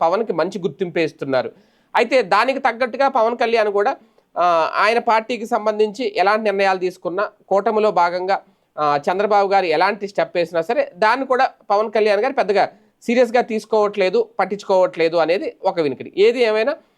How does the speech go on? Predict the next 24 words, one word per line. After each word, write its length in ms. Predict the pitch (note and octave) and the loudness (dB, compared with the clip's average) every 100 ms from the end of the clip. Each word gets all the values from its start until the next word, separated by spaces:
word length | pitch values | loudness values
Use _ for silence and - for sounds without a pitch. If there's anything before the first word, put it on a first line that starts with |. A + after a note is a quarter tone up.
| _ _ | _ _
పవన్ 220 | F#3+ A#3 B3+ | 0 0 0
కళ్యాణ్ 380 | C4 C4 B3+ B3+ | 0 2 2 2
గారు 140 | B3+ | 0
కోరినట్టే, 800 | A#3 - G3 B3 A#3+ G3+ C#4 C#4 - _ _ - | 0 0 2 4 0 0 0 -2 -6 _ _ -2
ఆ, 260 | D#3+ D#3 | 2 2
ఎమ్మెల్సీ 500 | D3+ E3+ F#3+ A#3 A3 A3+ | 2 0 0 -2 -2 0
ఎన్నికల్లో 520 | G#3+ G#3 F#3+ G#3 B3 | 0 0 0 0 -2
స్థానాలకు 580 | - F#3 G3+ G#3 G3+ G3 | -2 -2 2 0 0 -4
సంబంధించి 560 | G3 F3 F3 E3+ A3 | -4 -4 -2 -4 -4
కేటాయింపులు 600 | C4+ F#3+ F#3+ G3 G3 G3 F#3 | 0 0 2 0 0 -2 -2
జరిగాయి 520 | E3 E3 D#3+ D#3+ D#3+ | 0 2 2 4 2
అనేది, 300 | B2+ A2+ - _ _ _ - | 0 -4 -8 _ _ _ -4
అందులో 400 | D3 A3 B3+ B3+ | -2 0 2 2
భాగంగానే 680 | G#3+ G#3+ G#3 G#3 G3 A3+ - _ _ - | 4 0 0 -4 -2 -2 -6 _ _ -4
పిఠాపురం 460 | G3+ B3 A3+ B3 G#3+ | 0 2 2 0 0
వర్మను 320 | F#3+ G#3+ B3 | 0 -2 -4
పక్కన 340 | B3 F3+ G#3+ | -2 -2 0
పెట్టారు 420 | G#3 F3+ - F3 E3+ | 0 0 2 2 2
అనేది 260 | D#3+ E3 | 2 0
కూడా 200 | D3+ G#3 | 0 -2
పిఠాపురం 560 | C4+ G#3 A3+ A3+ A3 G3 | -2 0 0 0 -2 0
వాసులు, 320 | F3+ F3 A#3+ | 0 -2 -4
వర్మ 260 | F3+ E3 G#3 | -2 0 0
వర్గీయులు 460 | F3+ E3 D#3+ G#3 | 0 0 0 0